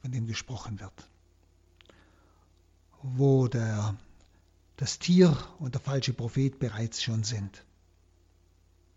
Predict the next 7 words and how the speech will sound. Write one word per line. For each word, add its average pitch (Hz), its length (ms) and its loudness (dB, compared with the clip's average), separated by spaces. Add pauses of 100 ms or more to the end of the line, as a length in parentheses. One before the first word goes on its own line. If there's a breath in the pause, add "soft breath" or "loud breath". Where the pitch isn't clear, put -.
(840 soft breath)
Die 131 80 -2
satanische 180 840 6
Dreieinigkeit, 147 1400 4
wie 123 160 -4
wir 120 140 -2
sie 123 240 -2
schon 131 640 0